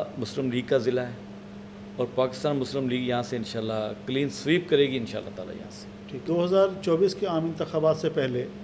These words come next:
Speaker 2: ज़िला रहीमिया खान में कोई बड़ी शख्सियत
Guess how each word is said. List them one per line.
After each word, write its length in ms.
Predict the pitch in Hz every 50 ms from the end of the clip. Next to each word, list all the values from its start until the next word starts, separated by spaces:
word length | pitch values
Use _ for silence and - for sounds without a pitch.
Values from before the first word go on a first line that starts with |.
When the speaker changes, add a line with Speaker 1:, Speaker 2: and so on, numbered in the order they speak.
| 151
Speaker 2:
ज़िला 240 | 139 156 190 202 196
रहीमिया 320 | 175 160 147 147 151 156 151
खान 240 | - - 143 151 151
में 200 | 139 127 120 - - - - - - - - - - - - - - - - -
कोई 100 | 185 180
बड़ी 260 | 180 165 175 208 214
शख्सियत 540 | 196 - 196 - - - 170 165 160 160 160